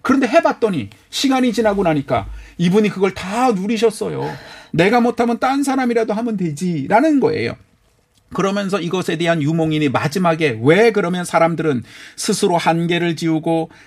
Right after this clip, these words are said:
잡념이 자꾸 끼어들고 허황 떠 보여도 미래에 대한 계획을 못하느냐?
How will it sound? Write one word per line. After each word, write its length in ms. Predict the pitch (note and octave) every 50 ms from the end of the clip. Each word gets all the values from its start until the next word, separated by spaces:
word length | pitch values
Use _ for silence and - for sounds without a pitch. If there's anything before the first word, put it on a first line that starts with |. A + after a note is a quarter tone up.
| _ -
잡념이 500 | - - - D#3 F3+ F#3+ G3 F#3+ G3 F3
자꾸 260 | F3 D3+ - G3 E3+
끼어들고 640 | - G#3 G3 F#3+ F3+ F#3 E3+ E3 F3 E3+ E3+ E3 - - - - - -
허황 280 | D#4+ D4+ C#4 B3 A#3
떠 100 | - A#3
보여도 360 | A3 G#3 G3+ F#3 F3 F#3 F3+ D#3+
미래에 420 | C#3 D#3+ F#3 F#3 G3 F#3 F3 E3
대한 260 | E3+ E3+ E3+ E3+ F3
계획을 440 | D#3 - - D#3+ E3 E3+ E3 E3 C#3+
못하느냐? 720 | B2 C3+ D#3+ - - - E3 D3+ C3+ C#3+ F3+ G3+ F#3+ -